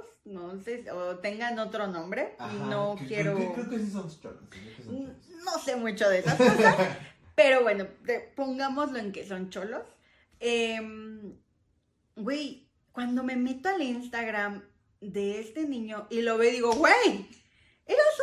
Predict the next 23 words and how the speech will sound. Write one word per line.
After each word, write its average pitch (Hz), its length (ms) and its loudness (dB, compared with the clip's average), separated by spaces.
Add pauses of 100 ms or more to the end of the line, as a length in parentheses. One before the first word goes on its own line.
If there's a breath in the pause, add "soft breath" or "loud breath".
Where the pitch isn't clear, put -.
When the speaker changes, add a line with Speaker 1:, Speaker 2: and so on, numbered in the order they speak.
Speaker 1:
otra 539 240 0
persona". 480 920 4
Speaker 2:
Sí, 226 140 -4
sí. 247 60 -4
Speaker 1:
O 294 60 0
sea, 392 140 0
estabas 466 360 -2 (400 soft breath)
increíble. 370 1160 2 (240 soft breath)
O 277 60 -8
sea, 302 320 0
aparte 285 300 -6
de 277 40 -6
que 226 80 -8
el 190 80 -6
personaje, 185 840 -10
la 208 120 -6
historia, 190 640 -6
güey, 185 420 -6 (100)
la 208 100 -6
historia 277 380 -6
es 330 120 -10
muy 233 540 -4
fuerte 196 600 -8